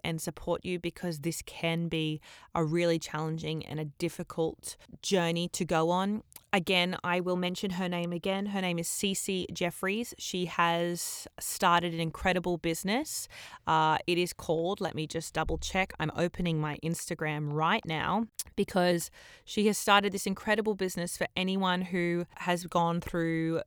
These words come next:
infertility. The business is called Fertility Collective. It is a membership-based, so she, uh, Cece has started the Fertility Collective membership. You can grab that membership and you can ask thousands of questions,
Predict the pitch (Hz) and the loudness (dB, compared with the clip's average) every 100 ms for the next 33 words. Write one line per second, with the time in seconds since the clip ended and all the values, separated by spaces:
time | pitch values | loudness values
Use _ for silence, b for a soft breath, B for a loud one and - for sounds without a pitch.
0 | _ - 175 165 - 170 165 190 277 - | _ 0 0 0 0 0 2 0 -4 -6
1 | 147 196 190 190 190 190 196 - - 147 | 2 4 6 4 4 2 2 2 -6 4
2 | 240 226 262 247 247 - - 202 190 190 | 4 6 4 4 0 0 2 4 4 2
3 | - 196 208 196 196 190 - 175 180 - | 0 -2 0 2 2 0 -2 0 0 2
4 | 285 359 185 185 190 185 175 170 175 196 | 0 0 0 2 2 2 4 4 4 2
5 | - 208 - - - 175 170 170 - - | 2 0 -2 -6 0 4 4 2 -2 -6
6 | - - _ - - 214 196 - 226 214 | -8 -12 _ -8 2 4 4 2 4 8
7 | 202 196 - - 269 311 285 269 - 233 | 8 8 6 6 8 8 8 8 10 10
8 | 208 214 214 196 190 - - 208 - 226 | 10 8 8 10 10 6 2 2 4 6
9 | 220 214 220 - 185 185 - 196 185 185 | 8 6 4 2 6 4 6 2 4 4
10 | 180 185 - 226 - 185 196 - 202 190 | 4 2 6 6 6 0 0 2 2 2
11 | 175 - _ - - 214 208 214 196 190 | 0 -6 _ -14 8 12 12 10 4 2
12 | 196 - 208 190 190 - 202 - 190 190 | 2 0 0 2 2 2 -2 2 4 4
13 | 190 - - - 208 208 196 196 - 208 | 2 -2 0 8 8 8 2 -2 2 2
14 | - 202 190 190 - | 2 -2 0 -2 -4